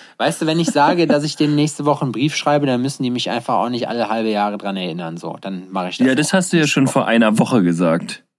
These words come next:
Speaker 1: Ja.
Speaker 2: Faules Stück.
Speaker 1: Ja, das braucht halt
Speaker 2: Scheiße.
Speaker 1: alles seine Zeit, Mann.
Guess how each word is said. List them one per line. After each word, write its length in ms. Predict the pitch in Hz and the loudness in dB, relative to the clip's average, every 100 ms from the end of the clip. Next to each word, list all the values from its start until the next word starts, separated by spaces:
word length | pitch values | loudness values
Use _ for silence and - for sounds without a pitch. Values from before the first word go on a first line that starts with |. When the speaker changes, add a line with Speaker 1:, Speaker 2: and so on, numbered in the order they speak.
| - | -20
Speaker 1:
Ja. 200 | 95 - _ _ _ _ _ _ _ _ _ _ _ _ _ _ | -18 -20 _ _ _ _ _ _ _ _ _ _ _ _ _ _
Speaker 2:
Faules 680 | _ - - - 98 92 92 | _ -16 -12 -6 -2 0 0
Stück. 260 | - - 98 | -4 -4 0
Speaker 1:
Ja, 220 | 147 170 - - _ - - - | 2 0 -4 -16 _ -18 -14 -6
das 180 | - - | -2 0
braucht 180 | 165 190 | 2 2
halt 160 | 101 | 2
Speaker 2:
Scheiße. 60 | 98 | 2
Speaker 1:
alles 220 | 151 175 | 2 0
seine 220 | 143 135 120 | 0 -6 -6
Zeit, 300 | - 127 - | -6 -6 -6
Mann. 220 | 95 | -8